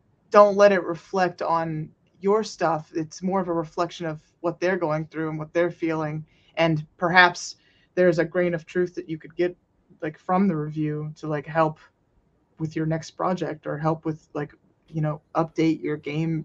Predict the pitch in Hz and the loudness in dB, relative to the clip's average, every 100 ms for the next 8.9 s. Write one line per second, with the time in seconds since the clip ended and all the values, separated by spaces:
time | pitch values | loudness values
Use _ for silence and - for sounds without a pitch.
0 | _ - 156 170 - 208 226 247 196 165 | _ -10 -6 -4 -2 2 4 4 4 4
1 | 185 180 208 196 165 160 - - 147 156 | 6 6 4 2 2 0 -4 -6 0 0
2 | 147 - _ _ _ _ _ 202 220 269 | -2 -10 _ _ _ _ _ 0 0 2
3 | 190 240 240 247 254 254 240 240 233 226 | 8 8 8 2 -4 0 0 0 -2 -2
4 | 233 240 233 208 _ _ - - 208 220 | -2 -2 -4 -6 _ _ -10 4 6 6
5 | 240 180 202 220 196 196 202 180 180 202 | 6 4 4 2 2 2 0 0 -2 -2
6 | 202 180 160 160 160 156 156 170 170 156 | 0 0 -2 -2 -4 -4 -4 0 2 0
7 | 160 156 - - 160 160 165 165 - _ | -4 -6 -14 -10 -6 -6 -4 -6 -10 _
8 | _ _ 233 220 208 190 180 175 | _ _ 4 4 2 0 0 0